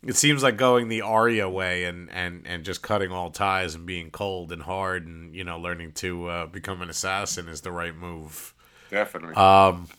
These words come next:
Speaker 2: Or the hot pot way. Don't forget about him. He's managed to survive just by baking cakes.
Speaker 1: Uh, and being a, but, and being a good baker.
Speaker 2: Yes.
Speaker 1: Absolutely. So, yeah, there was a, a lot, a lot of checking in. Mance Rayder, who was the king beyond the wall,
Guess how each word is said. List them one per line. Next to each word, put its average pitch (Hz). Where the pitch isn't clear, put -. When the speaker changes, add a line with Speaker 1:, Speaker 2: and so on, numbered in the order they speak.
Speaker 2:
Or 117
the 110
hot 127
pot 98
way. 82
Don't 98
forget 95
about 87
him. 90
He's 98
managed 95
to 87
survive 87
just -
by 82
baking 90
cakes. -
Speaker 1:
Uh, 127
and 117
being 120
a, 123
but, 110
and 101
being 104
a 104
good 120
baker. 90
Speaker 2:
Yes. 104
Speaker 1:
Absolutely. 104
So, 233
yeah, 226
there 185
was 220
a, -
a 202
lot, 196
a 208
lot 208
of 190
checking 170
in. 143
Mance 151
Rayder, 151
who 139
was 123
the 113
king 123
beyond 113
the 107
wall, 113